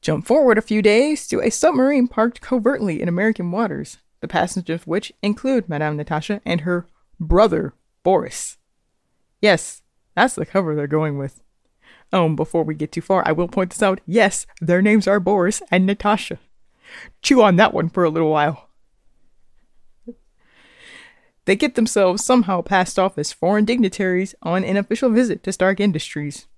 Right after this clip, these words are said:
Natasha even goes the extra mile and introduces Boris as a science teacher interested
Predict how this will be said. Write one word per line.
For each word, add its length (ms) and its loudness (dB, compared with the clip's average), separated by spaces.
Natasha 560 2
even 280 2
goes 260 2
the 100 0
extra 300 -2
mile 300 2
and 200 -6
introduces 480 -8
Boris 400 0
as 160 -2
a 140 0
science 380 0
teacher 300 -6
interested 580 -4